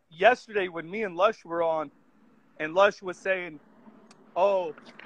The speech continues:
he just ran his bars by him, and that's all he said." That's not all you said on the phone. You said, "I helped him decide what was dope or not." I also got that recorded.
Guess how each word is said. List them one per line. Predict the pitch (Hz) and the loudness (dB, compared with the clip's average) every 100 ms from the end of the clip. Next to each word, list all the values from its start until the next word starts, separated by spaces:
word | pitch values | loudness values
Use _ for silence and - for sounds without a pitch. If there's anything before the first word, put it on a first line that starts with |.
| - - - | -18 -16 -14
he | 196 | -12
just | 196 180 | -10 -10
ran | 170 190 185 | -4 -4 -4
his | 175 | -12
bars | - 165 196 185 | -4 2 2 2
by | 165 160 | 2 0
him, | 156 | 0
and | 151 | -8
that's | 156 | -6
all | 180 165 | -4 -4
he | 165 | -4
said." | - 196 180 | -4 -2 -2
That's | 175 208 - | -2 -2 -2
not | 202 160 | -4 -2
all | 180 196 | 0 0
you | 180 185 | 0 -8
said | 202 196 | -2 -2
on | 175 | -2
the | 151 | -10
phone. | - 233 165 139 | -8 -6 -6 -14
You | 196 | -14
said, | - 202 175 _ _ _ - - _ - | -2 0 0 _ _ _ -20 -20 _ 4
"I | 180 | 6
helped | 190 220 208 | 6 4 2
him | 202 | -8
decide | 185 - 208 196 | -10 -4 -2 -2
what | 185 | -6
was | 160 131 | -14 -12
dope | 196 240 247 | -4 -4 -4
or | 170 | -12
not." | 139 110 - | -14 -12 -10
I | 156 | -6
also | 185 214 - 185 | -4 -4 -6 -6
got | 175 - | -6 -4
that | 262 190 | -8 -8
recorded. | 190 - 180 139 | -12 -8 -10 -10